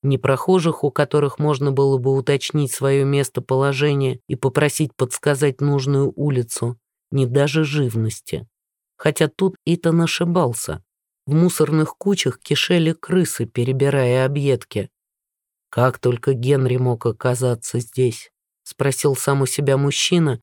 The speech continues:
и шагнул дальше, ориентируясь на шум прибоя, который вывел его на пристань.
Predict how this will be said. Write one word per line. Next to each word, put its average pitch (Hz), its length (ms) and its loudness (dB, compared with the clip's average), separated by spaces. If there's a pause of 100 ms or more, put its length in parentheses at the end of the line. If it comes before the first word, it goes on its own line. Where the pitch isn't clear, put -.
(100)
и 170 40 -2
шагнул 151 460 2
дальше, 165 420 2
ориентируясь 143 720 0
на 143 120 0
шум 160 300 0
прибоя, 151 560 2
который 175 500 0
вывел 151 420 0
его 143 280 0
на 156 160 0
пристань. 113 640 -4